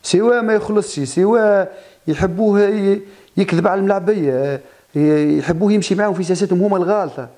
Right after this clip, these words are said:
هذا الكل هو ضرب الشبيبة، رغم أنه فيها كما قلت خويا طارق فيها مجموعة سنة من اللاعبين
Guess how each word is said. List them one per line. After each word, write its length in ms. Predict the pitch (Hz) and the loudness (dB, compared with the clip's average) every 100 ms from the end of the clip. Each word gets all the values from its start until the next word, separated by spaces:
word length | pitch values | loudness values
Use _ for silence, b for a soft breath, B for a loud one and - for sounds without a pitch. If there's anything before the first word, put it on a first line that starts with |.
| b b _ | b b _
هذا 200 | 131 160 | -6 -4
الكل 260 | 156 160 175 | -2 0 0
هو 80 | 160 | 0
ضرب 220 | 180 175 | -2 -2
الشبيبة، 440 | 160 156 226 190 | 0 0 2 0
رغم 220 | 185 165 | 0 -2
أنه 100 | 160 | -2
فيها 180 | 135 185 | -2 -2
كما 220 | 156 147 | -2 -4
قلت 160 | 135 147 | -4 -4
خويا 140 | 131 | -2
طارق 200 | 131 185 | -2 -4
فيها 200 | - 160 | -2 -2
مجموعة 420 | 139 131 143 170 123 | 0 0 0 0 -4
سنة 240 | - 151 | -4 -4
من 180 | 135 131 | -2 -2
اللاعبين 600 | 123 120 113 147 190 | 0 0 0 0 0